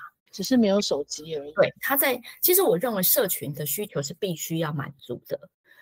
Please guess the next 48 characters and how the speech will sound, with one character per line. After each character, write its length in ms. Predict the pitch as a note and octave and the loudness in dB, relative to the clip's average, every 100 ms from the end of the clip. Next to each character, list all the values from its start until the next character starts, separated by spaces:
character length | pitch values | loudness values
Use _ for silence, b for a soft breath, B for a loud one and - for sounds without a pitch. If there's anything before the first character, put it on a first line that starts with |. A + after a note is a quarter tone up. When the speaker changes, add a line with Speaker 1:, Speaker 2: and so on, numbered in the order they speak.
| A3+ | -4
Speaker 1:
嗯。 180 | G3 E3+ | -2 -4
Speaker 2:
但 80 | D#4+ B4 | -8 -12
是 180 | - B3 | -8 -6
他 220 | A3 A3+ | -4 -6
不 180 | - F3+ | -2 2
要 160 | A#3 A#3 | 2 2
变 260 | C4 G#3 | 4 4
成 260 | E3+ E3 D#3 | 4 -2 -6
那 100 | F#3+ | -4
个 80 | E3+ | 0
随， 180 | - - - | 0 0 2
随 380 | - F3+ G3 B3+ | 4 6 4 2
手 320 | - F3+ C3+ | 2 2 -4
可 260 | - - | -8 -6
以 140 | F#3+ - | -6 -8
被 140 | G#3 | -4
切 240 | F3+ - F#3 | -2 0 -2
断 220 | G3+ E3+ | -4 -6
的 80 | C3+ | -6
零 200 | B2+ D3 | -6 -4
碎 220 | - D3 | -2 0
时 240 | C#3 - | 0 -2
间 200 | C#3 C#3+ | -4 -4
的 100 | C#3+ D3+ | -4 -6
那 80 | |
种 80 | D#3 | -4
习 320 | - - A2+ C#3 | -2 -2 -4 -4
惯。 180 | F3 - - _ _ _ _ G#3 | -2 -2 -6 _ _ _ _ -8
Speaker 1:
OK。 160 | F#3+ - F3+ E3+ | -8 -6 -8 -6
Speaker 2:
随 160 | D#3+ F#3 | -8 -6
手 80 | D#3 | -4
就 120 | G3 | -4
看 220 | - G3 | -4 -6
啊， 100 | C#3+ | -4
随 160 | - F3 | 0 2
手 160 | F3 D#3 | 2 -2
就 120 | D#3 | -6
看。 280 | - G2+ - B B B | -4 -6 -8 B B B
这 140 | G4 | 0
个 80 | D#4 | 2
东 240 | C4 B3+ B3 | 2 0 0
西 180 | - A3+ | -4 -6
其 200 | - E3+ | -6 0
实 200 | - D#3 | 0 0
比 120 | C#3+ | -4
较 160 | F#3 F3 | -2 -2
难 240 | A#2 B2 | -4 -4
戒。 420 | C#3 - C3 - | -2 -2 -4 -8